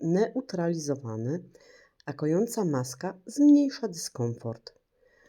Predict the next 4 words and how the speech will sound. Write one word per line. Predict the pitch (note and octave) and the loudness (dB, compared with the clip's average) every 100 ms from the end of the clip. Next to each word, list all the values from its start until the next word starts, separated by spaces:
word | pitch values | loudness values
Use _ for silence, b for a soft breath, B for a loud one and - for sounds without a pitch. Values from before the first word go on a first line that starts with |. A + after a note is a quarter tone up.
| b b | b b
odczuwalny | E3+ E3+ - C#3 F3 B3 B3+ | -6 -4 -4 -2 0 0 0
podczas | - E3+ - D#3+ | -4 -6 -6 -4
zabiegu. | - C#3 C3 B2 A#2 G2+ - - - _ _ - - _ _ _ _ _ _ _ _ b b b b b b _ | -2 -2 -2 -4 -6 -12 -16 -20 -20 _ _ -20 -20 _ _ _ _ _ _ _ _ b b b b b b _
Perfluorowęglowodory | G#3+ A#3+ B3 F#3 F3+ E3 D#3+ D#3 D#3 D#3 E3 E3 D#3 C#3+ C#3+ B2 A#2+ D3+ G#3+ | 2 2 0 4 8 8 6 4 2 2 0 2 2 0 -2 -2 -2 -4 -6